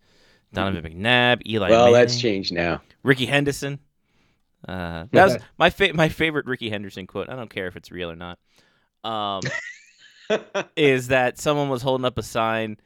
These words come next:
Speaker 1: that said John three sixteen, and, uh, <laughs> Ricky Henderson went to the guy and says, "I don't care about John sixteen. Ricky hitting three forty." <laughs> Just like,
Speaker 2: <laughs>
Speaker 1: God damn, that's, that is Ricky
Speaker 2: Uh,
Speaker 1: Henderson right there.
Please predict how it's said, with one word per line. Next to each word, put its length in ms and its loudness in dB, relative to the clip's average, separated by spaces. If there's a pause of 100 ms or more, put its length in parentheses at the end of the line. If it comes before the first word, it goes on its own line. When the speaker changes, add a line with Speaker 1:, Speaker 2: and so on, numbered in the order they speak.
(240)
Speaker 1:
that 100 -10
said 180 -6
John 280 -4
three 200 -8
sixteen, 680 -8 (560)
and, 340 -4
uh, 240 2 (120)
<laughs> 80 -20
Ricky 320 -6
Henderson 540 -10
went 180 -6
to 80 -8
the 80 -6
guy 220 -2
and 80 -4 (360)
says, 300 -8
"I 80 4
don't 120 0
care 140 2
about 240 0
John 260 -2
sixteen. 600 -4 (180)
Ricky 240 0
hitting 240 0
three 220 -2
forty." 440 -2 (420)
<laughs> 420 -20
Just 200 -20
like, 320 -12 (140)
Speaker 2:
<laughs> 200 -14 (800)
Speaker 1:
God 180 -10
damn, 220 -2
that's, 220 -2 (420)
that 160 2
is 160 -2
Ricky 160 -4
Speaker 2:
Uh, 80 -6
Speaker 1:
Henderson 420 -4
right 220 -10
there. 220 -12